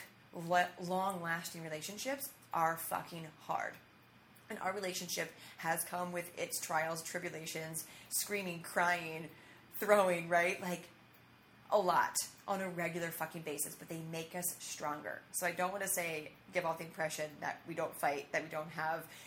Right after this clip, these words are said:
opportunities for growth. That would be a fucking lie. Like, we are in this. But because we're so devoted to our individual paths and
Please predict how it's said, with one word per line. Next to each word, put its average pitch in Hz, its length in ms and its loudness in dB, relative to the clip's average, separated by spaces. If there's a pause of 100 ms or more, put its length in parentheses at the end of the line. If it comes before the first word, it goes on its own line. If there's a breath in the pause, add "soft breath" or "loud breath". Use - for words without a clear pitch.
(120)
opportunities 175 540 2
for 175 100 -8
growth. - 320 -4 (400 loud breath)
That 165 180 8
would 165 100 -4
be 170 140 -2
a - 140 -6
fucking 160 520 -2
lie. - 340 -2 (180)
Like, 160 240 2 (680 loud breath)
we 175 340 2
are 175 220 0
in 160 200 -4
this. - 500 2 (280 loud breath)
But 180 120 0
because 180 480 -6
we're 185 80 -4
so 165 320 -2
devoted 160 500 -6
to 160 120 -10
our 156 120 -4
individual 156 400 -6 (140)
paths 170 560 -2 (300 loud breath)
and 170 160 0